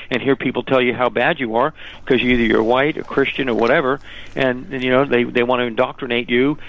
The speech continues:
and, and when they're maybe convinced that you are, you know, totally brainwashed, they might let you go back to your, um, you know, whatever you have left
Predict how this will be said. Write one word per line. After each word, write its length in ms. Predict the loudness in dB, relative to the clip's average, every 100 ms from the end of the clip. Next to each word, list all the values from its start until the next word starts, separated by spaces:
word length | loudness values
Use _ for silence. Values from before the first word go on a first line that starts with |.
| -14 -4
and, 400 | -2 -2 -4 -4
and 280 | -2 0 2
when 100 | 2
they're 160 | 2 -2 -10
maybe 360 | 0 2 2 0
convinced 640 | -2 -4 0 0 -2 -8 -12 -14 -14 -8
that 180 | -2 -2
you 320 | 2 2 4
are, 320 | 2 0 -2 -6 -4
you 120 | 0
know, 140 | 0
totally 500 | -2 0 2 2 0
brainwashed, 720 | 0 0 0 -2 0 0 -2 -8 -14 -16 -14 -4
they 120 | 0
might 220 | 2 2 0
let 240 | -2 -2
you 100 | -4
go 480 | 0 2 0 -4 -6 -12 -12 -2
back 300 | 0 0 -2
to 100 | -2
your, 440 | 2 2 2 2
um, 220 | 0 -4 -12 -16 -16 -4
you 100 | 2
know, 180 | 2 2
whatever 460 | 0 2 4 2
you 140 | 0 -2
have 200 | -2 0
left 340 | 0 -2 -8